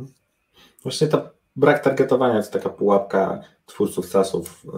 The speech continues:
yy, że wydaje mi się, że jakaś grupa odbiorcza potrzebuje mojego rozwiązania, jestem zakochany w swoim produkcie,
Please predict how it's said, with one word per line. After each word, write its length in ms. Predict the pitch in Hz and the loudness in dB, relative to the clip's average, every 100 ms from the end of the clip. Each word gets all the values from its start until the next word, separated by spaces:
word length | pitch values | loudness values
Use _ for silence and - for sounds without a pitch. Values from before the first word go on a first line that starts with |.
| 98 | -4
yy, 540 | 95 95 95 95 - | -2 0 -2 -4 -6
że 380 | 98 101 98 98 90 - - - | -6 -2 0 -2 -6 -12 -20 -16
wydaje 500 | - 110 131 147 139 | -8 -2 4 6 6
mi 80 | 139 | 4
się, 140 | 135 | 4
że 80 | 123 | 6
jakaś 260 | 120 107 | 6 2
grupa 240 | - 147 131 | 0 2 4
odbiorcza 440 | 117 123 127 123 | 6 4 4 4
potrzebuje 480 | 117 113 104 123 123 | 2 2 0 4 4
mojego 220 | 113 110 | 4 2
rozwiązania, 580 | 110 104 107 104 110 120 | 2 2 0 2 2 0
jestem 260 | 110 - 101 | -2 -4 -2
zakochany 460 | 113 - 117 113 | -2 -2 -2 -2
w 40 | 104 | -4
swoim 240 | 110 104 | -4 -4
produkcie, 560 | 101 98 98 - 254 | -2 -4 -2 -2 -2